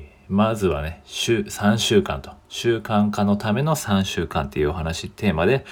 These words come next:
お話ししていこうと思います。ちょうど昨日ね、これツイートしたんですけど、えー、習慣化するためにはね、まずこう、三週間毎日続けることって言われてます。でね、脳科学的にはこう、二十一日間ですね。まあ、三週間。二十一日間、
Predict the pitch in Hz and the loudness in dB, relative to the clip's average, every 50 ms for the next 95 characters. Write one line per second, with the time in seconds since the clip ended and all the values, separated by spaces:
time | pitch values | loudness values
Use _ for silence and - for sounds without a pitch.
0 | - - - - - 95 90 82 73 76 78 - - - - 95 90 - 73 73 | -18 -18 -18 -14 -10 -8 -6 -4 -4 -4 -6 -6 -6 -4 -4 -4 -2 -2 -4 -6
1 | - 80 80 80 82 80 78 78 73 - - - - - - - - - - 175 | -4 -4 -4 -4 -2 -2 -4 -4 -6 -8 -12 -18 -18 -20 -20 -18 -8 -2 2 4
2 | 175 180 175 - 165 160 160 156 156 151 - 117 104 104 - 113 110 104 104 104 | 4 4 2 0 0 0 0 0 -2 -2 0 -2 -2 0 -2 -2 -2 -2 -2 -2
3 | 104 101 - 107 101 95 85 - - - - - 85 90 90 90 - - - - | -2 -2 -2 -2 -2 -2 -2 -4 -8 -12 -12 -8 -4 -2 -2 -2 -2 -4 -10 -16
4 | - - - - - 90 85 87 - - 175 185 185 175 175 170 - 165 139 - | -18 -18 -12 -6 -4 -4 -4 -2 0 4 4 4 6 4 2 2 0 -4 -4 -2
5 | - 147 147 143 - 143 135 135 131 113 90 69 69 71 76 85 90 101 123 - | 0 0 0 2 2 0 0 0 0 -2 -2 -4 -6 -6 -6 -4 0 2 2 2
6 | - 80 - - - - 69 62 57 - - - - 131 147 156 147 - - 156 | 2 0 -6 -8 -8 -6 -6 -6 -6 -8 -10 -6 -2 0 0 0 0 -2 -2 0
7 | 143 131 - - 78 71 73 80 95 107 110 104 87 73 67 - - - - - | 0 0 0 0 -4 -2 0 2 2 4 4 4 2 0 -2 -10 -12 -12 -12 -14
8 | - - - - - 95 92 90 - 95 85 - - 101 - 78 73 - - - | -14 -14 -12 -6 -4 -2 -2 0 0 0 0 0 -2 -4 -4 -4 -6 -6 -8 -14
9 | - - - - - - 62 57 - - 67 69 - - - - - - - - | -12 -10 -8 -6 -6 -6 -6 -6 -8 -10 -12 -12 -14 -18 -20 -20 -20 -20 -18 -14
10 | - 101 98 110 123 135 139 127 135 151 160 151 - 170 165 165 165 160 - 165 | -12 -10 -8 -4 -4 -2 -2 0 0 -2 0 0 0 0 0 0 -2 -2 -4 -4
11 | 156 - 160 147 120 104 85 80 85 82 78 82 104 143 156 139 113 92 73 - | -4 -4 -4 -2 0 -2 0 0 2 0 2 2 0 0 2 2 2 2 2 0
12 | - - 117 120 123 123 - - - 78 69 - - - - - - 104 101 82 | -4 -4 -2 -2 -2 -2 -2 -4 -4 -4 -4 -6 -8 -14 -12 -8 -6 -4 -4 -4
13 | 71 - - 82 78 76 - - - - - - - - 90 104 104 98 95 87 | -4 -4 -4 -4 -4 -4 -4 -6 -6 -6 -6 -10 -8 -2 0 0 2 2 2 0
14 | 85 - - 107 107 110 104 - - - 123 117 123 147 175 202 202 208 | -2 -2 -6 -6 -6 -8 -10 -14 -8 -4 -4 -2 0 2 4 4 4 4